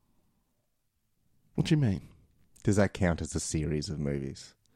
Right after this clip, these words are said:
Speaker 1: I'd say so.
Speaker 2: Yeah. It's not just a, two movies.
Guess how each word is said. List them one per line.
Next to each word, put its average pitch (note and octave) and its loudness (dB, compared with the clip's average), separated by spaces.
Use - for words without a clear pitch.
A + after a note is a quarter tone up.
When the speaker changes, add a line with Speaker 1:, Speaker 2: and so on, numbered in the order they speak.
Speaker 1:
I'd A2 -2
say - -2
so. - -2
Speaker 2:
Yeah. E2 0
It's - -12
not D#2 -4
just - -12
a, D2+ -4
two D2+ -4
movies. E2 -4